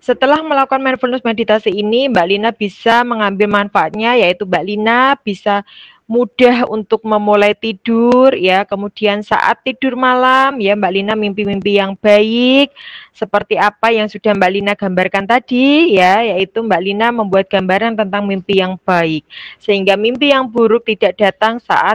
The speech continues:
Mbak Lina tertidur ya, sehingga ketika Mbak Lina mimpi yang baik, ketika Mbak Lina bangun tidur, Mbak Lina bisa merasakan fresh ya.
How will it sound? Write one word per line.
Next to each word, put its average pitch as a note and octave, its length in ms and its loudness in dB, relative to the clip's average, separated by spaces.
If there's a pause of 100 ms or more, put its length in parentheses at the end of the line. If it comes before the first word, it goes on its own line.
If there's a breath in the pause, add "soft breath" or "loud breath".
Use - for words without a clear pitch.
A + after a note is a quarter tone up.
Mbak E3+ 240 -2
Lina G#3 400 0 (400 soft breath)
tertidur F#3 800 -2 (320)
ya, E3+ 640 0 (160)
sehingga G3 400 -2
ketika D#4+ 400 0
Mbak A3+ 160 0
Lina A3 320 2 (320 soft breath)
mimpi G#3+ 400 0
yang G3+ 160 -4
baik, C#4 320 0 (160)
ketika G#3 400 -2
Mbak C#4 160 -2
Lina B3 240 0
bangun A3+ 320 -2
tidur, A#3 240 -2
Mbak F#3+ 160 2
Lina G#3+ 320 -2 (160)
bisa G#3+ 320 -2
merasakan G3+ 640 -2
fresh F#3 640 0 (880 soft breath)
ya. F3+ 720 2